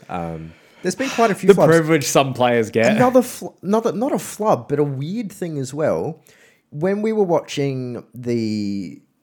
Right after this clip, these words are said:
Speaker 1: Milwaukee and Atlanta game, the absolute blowout, and we have to talk about it
Speaker 2: Mm-hmm.
Speaker 1: because it was really <laughs> disappointing to have you
Speaker 2: Yeah.
Speaker 1: guys over, and that was the game we saw. Um, that was meant to be Marv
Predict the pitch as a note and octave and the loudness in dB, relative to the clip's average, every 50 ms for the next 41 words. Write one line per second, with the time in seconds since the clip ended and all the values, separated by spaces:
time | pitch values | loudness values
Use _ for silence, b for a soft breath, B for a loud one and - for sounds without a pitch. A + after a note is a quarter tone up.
0 | _ _ - C3+ B2+ B2+ B2 A#2 A2+ G#2+ A2 A2 A2+ A2+ - - A2+ G#2+ - G2 | _ _ -8 -4 -2 0 -2 -2 -2 -2 -2 -2 -2 -4 -6 -8 -8 -8 -6 -6
1 | G2 F2 E2+ F2+ F#2 F#2 F#2 F2+ F2 E2+ D#2+ C2 - D#2+ - _ - C3+ C3+ C3 | -8 -8 -8 -8 -8 -8 -8 -8 -8 -10 -10 -10 -14 -18 -14 _ 0 0 0 0
2 | - - - A#2 A#2 G#2+ F#2 - _ _ _ _ - A2 A2 G#2+ G#2 F#2+ F2+ F2 | -2 -10 -8 -8 -6 -8 -8 -10 _ _ _ _ -12 -4 0 0 2 2 2 0
3 | E2+ D#2 F2+ F#2 G2+ G2 G#2 A2 B2+ B2+ - A#2 - - G2+ F2+ E2+ - F2 D#2+ | -2 -4 -4 -6 -6 -6 -4 -6 -6 -6 -8 -12 -12 -10 -12 -12 -10 -12 -8 -6
4 | E2+ D#2 D#2 - - - - - _ _ - C#3 B2 A2 A2+ G#2+ G2+ G#2+ - G2+ | -6 -4 -4 -6 -8 -10 -14 -16 _ _ -8 -8 -8 -6 -8 -8 -8 -8 -8 -8
5 | G2 G2 A2 C#3+ D3 D#3 D#3+ C#3+ C#3+ C#3 C3+ D#3 C#3 D3+ D3 C3+ B2 A#2 A2 G2+ | -10 -4 0 2 4 4 4 2 2 2 2 2 2 2 0 -2 0 0 -2 -4
6 | G2 G2+ G2+ G2+ G2+ G#2+ A2 G#2+ G#2 G2+ G2+ G2 F#2+ F2 F#2+ G2 G2 F2+ F#2 E2+ | -6 -4 -2 -2 -2 0 -2 -2 -2 0 -2 -2 -2 -4 -4 -4 -4 -4 -8 -10
7 | D#2+ E2 _ _ _ _ _ - G2 G2+ G2 - G2+ G#2 G2 - G2+ F2 G2 F#2 | -12 -12 _ _ _ _ _ -8 -6 -6 -6 -6 -6 -8 -6 -6 -6 -6 -6 -6
8 | F#2 F2+ F2 E2+ E2 - - A2 G2+ F2 D#2+ D#2 b b b b b b b b | -6 -8 -8 -10 -12 -8 -8 -6 -6 -6 -8 -10 b b b b b b b b
9 | b b _ _ - G#2 G2+ G2 G2 F#2+ F#2 F#2 F2+ F2 E2+ - _ _ _ _ | b b _ _ -4 -2 0 0 -2 -4 -6 -8 -10 -12 -12 -14 _ _ _ _
10 | _ _ _ _ _ - _ _ _ _ _ - C3+ C#3 C3 D3+ C#3+ D3 C3+ B2+ | _ _ _ _ _ -20 _ _ _ _ _ -2 0 0 0 -2 -2 -4 -6 -6
11 | C3+ B2 G#2+ G#2 F#2 F2+ F2 F2 F2 E2+ D#2 - _ | -6 -8 -6 -6 -8 -6 -6 -6 -6 -8 -10 -18 _